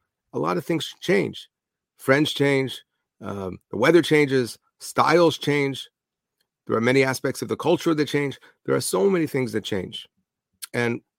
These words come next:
what we are supposed to do, one of the things that we're supposed to do when we daven, is we're supposed to be able to come back to this place where we can almost connect ourselves to this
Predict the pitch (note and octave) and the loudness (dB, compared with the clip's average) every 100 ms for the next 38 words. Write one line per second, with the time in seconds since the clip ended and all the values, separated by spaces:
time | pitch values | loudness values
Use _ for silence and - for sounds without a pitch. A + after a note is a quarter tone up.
0 | - C3+ C#3 C3+ A#2+ C3 - C#4 - F#2 | -6 0 2 2 0 0 2 2 0 -4
1 | F2+ - C#3+ E3+ C#3+ G#2 G2 G2 G2+ - | -4 -6 -8 -6 -4 -6 -6 -6 -8 -6
2 | G#2 - G2 F#2 G2+ A#2+ G2 F#2 A2+ _ | -6 -2 -2 -2 0 0 0 -4 -12 _
3 | _ _ _ - A2+ G#2+ A2+ - - D3 | _ _ _ -12 -8 -6 -4 -4 0 0
4 | C3+ B2+ A#2 A2 - - A#2+ B2+ - A2 | 0 0 0 -2 -6 -2 0 -2 -6 -4
5 | G#2 G2+ - G2 G2 - G2 F#2+ - _ | -2 -2 -4 -6 -6 -4 -4 -4 -10 _
6 | _ _ - A2+ A2+ G#2+ G2+ F#2+ G2+ _ | _ _ 0 2 4 0 -2 -6 -8 _
7 | _ _ - D3+ E3+ - - A#2 A#2 G#2 | _ _ -2 0 0 -4 -2 0 0 -2
8 | F#2 - - - - _ _ _ _ - | -4 -8 -10 -12 -18 _ _ _ _ -2
9 | A#2 G#2 A2 G#2 - | 0 6 6 4 -2